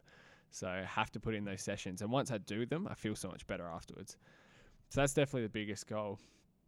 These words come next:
And I think, like, realistically, it's the only main goal that I've set this year. Usually, yeah, I guess usually at the start of each year, I try and set a few goals, but I think this is, like, the first time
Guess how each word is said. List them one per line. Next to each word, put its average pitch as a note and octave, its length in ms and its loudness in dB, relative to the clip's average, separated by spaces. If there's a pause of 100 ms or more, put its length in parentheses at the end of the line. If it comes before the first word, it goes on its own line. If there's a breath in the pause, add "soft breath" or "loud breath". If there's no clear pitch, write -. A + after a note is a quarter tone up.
(480)
And B2 80 -2
I B2+ 60 0
think, F3+ 260 0 (100)
like, A2 220 2
realistically, B2+ 640 0
it's - 160 -6 (180)
the A2+ 240 2
only C3 240 2
main G2 340 -2
goal F#2 260 -4
that F#2 100 -8
I've F2+ 120 -6
set - 260 -4
this - 200 -8
year. E2+ 200 -6 (640 soft breath)
Usually, B2 680 0 (760 soft breath)
yeah, A2 240 -6
I C3 80 -10
guess A2 240 -6
usually C3 300 4
at A#2+ 60 4
the - 60 -4
start G2+ 260 2
of F#2+ 80 -2
each - 200 -6
year, G2+ 100 2
I F#2+ 40 -2
try A2 180 -2
and G#2 80 -2
set - 240 -4 (840 loud breath)
a - 40 -8
few C3+ 400 -2
goals, D3 480 4 (100)
but G#2+ 220 4 (200)
I - 40 -16
think C#3 180 0
this D3 140 0
is, C3 160 0
like, A2 180 2
the A2+ 60 -8
first A2 380 0
time G#2 300 0